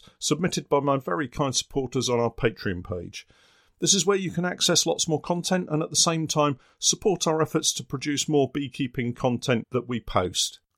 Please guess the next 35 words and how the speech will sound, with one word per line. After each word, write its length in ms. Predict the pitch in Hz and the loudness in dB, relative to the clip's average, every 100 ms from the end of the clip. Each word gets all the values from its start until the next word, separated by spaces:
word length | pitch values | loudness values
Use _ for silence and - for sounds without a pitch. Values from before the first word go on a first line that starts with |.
| - | -6
I'll 80 | 139 | -4
leave 180 | 147 | -4
details 460 | - 196 - 170 165 | -4 -6 -2 -2 -4
of 80 | 143 | -6
how 140 | 170 | -6
you 100 | 143 | -6
can 160 | - 139 | -8 -6
support 480 | - - 247 - 156 | -4 -4 -6 -4 -4
us 180 | - | -2
in 80 | 139 | -2
the 80 | 127 | -6
podcast 560 | - 160 - 123 - 147 | -2 -2 2 -2 0 0
notes 340 | 156 - - _ _ | 0 -2 -6 _ _
that 120 | - | -8
accompany 460 | - 156 127 131 120 | -4 0 -2 0 0
this 240 | 107 - | 2 0
week's 200 | 113 - | -2 -6
podcast. 580 | - 113 - 101 82 - _ - | 0 0 0 -4 -2 -6 _ -8
Please 220 | 226 - | -4 -2
do 120 | 180 | -2
take 280 | - 175 156 | 2 0 0
a 40 | |
look 200 | 143 147 | 0 0
at 100 | 143 | 0
them, 200 | 147 147 _ _ | 0 -2 _ _
and 180 | - 127 | -4 -2
if 140 | 139 143 | -2 -4
you 80 | |
can 160 | - 139 | -6 0
sign 320 | - 170 123 | 4 4 6
up, 160 | 127 - | 4 2
that 100 | 117 | 0
would 100 | 113 | 0
be 100 | 113 | -6
great. 380 | - 101 85 | 2 4 4